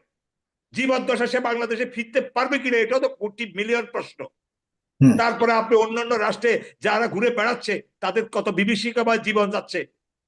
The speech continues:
Speaker 1: এটাকে কি বেঁচে থাকা বলে? এটাকে কি বাহাদুর, বাহাদুর বলে?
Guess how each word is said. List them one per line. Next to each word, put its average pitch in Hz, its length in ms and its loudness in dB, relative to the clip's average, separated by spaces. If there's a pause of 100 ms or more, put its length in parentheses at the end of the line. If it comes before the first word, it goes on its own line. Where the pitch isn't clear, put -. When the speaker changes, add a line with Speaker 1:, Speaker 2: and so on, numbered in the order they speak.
(240)
Speaker 1:
এটাকে 185 320 0
কি 240 120 0
বেঁচে 214 280 2
থাকা 247 240 2
বলে? 269 320 4 (260)
এটাকে 214 300 -4
কি 220 100 -4
বাহাদুর, 208 580 0
বাহাদুর 233 360 -2
বলে? 262 320 0